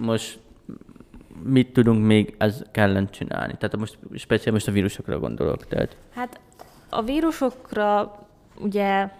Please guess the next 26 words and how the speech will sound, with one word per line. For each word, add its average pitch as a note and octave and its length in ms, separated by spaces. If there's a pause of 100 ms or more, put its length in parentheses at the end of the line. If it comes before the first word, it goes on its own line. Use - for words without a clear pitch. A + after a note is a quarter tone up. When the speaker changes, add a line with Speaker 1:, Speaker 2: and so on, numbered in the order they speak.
Speaker 2:
ott - 140
vannak F3+ 220
a F#3 200
vakcinák. F3 540 (1040)
Például. F#3 400 (1300)
Wow! - 580 (880)
Ott G3+ 140
van F#3+ 140
az F#3+ 100
a F#3 60
Carl F#3 280
Sagan-es F#3+ 540
kép, F#3+ 200
hogy G3 220
wow! F#3 540 (260)
Speaker 1:
Igen. - 360
Speaker 2:
Na, G3+ 320
tehát, G#3+ 320
hogy G#3 200
a, G#3 480
vannak G3+ 300
ugye F3+ 240
olyan, E3+ 400
ö, E3+ 340
baktériumok B3 640
is, A#3+ 260